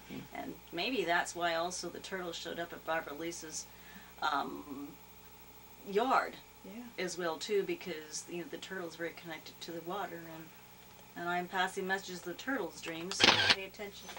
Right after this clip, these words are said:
Speaker 2: turtle.
Speaker 1: How far are you from the lake?
Speaker 3: Um, my house is on, it's near Long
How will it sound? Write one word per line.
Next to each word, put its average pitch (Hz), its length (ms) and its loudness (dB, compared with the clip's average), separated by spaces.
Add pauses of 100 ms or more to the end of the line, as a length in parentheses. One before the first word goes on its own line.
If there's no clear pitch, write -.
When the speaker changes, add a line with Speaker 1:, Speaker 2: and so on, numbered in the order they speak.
Speaker 2:
turtle. 202 240 -6 (2500)
Speaker 1:
How 214 260 2
far 240 200 8
are 240 40 12
you 233 160 8
from 214 300 4
the 180 60 4
lake? 185 380 2 (1800)
Speaker 3:
Um, 254 500 4 (380)
my 220 180 2
house 330 400 -4
is 196 160 -6 (260)
on, 214 180 0 (220)
it's 190 180 -6
near 220 300 4 (180)
Long 196 320 2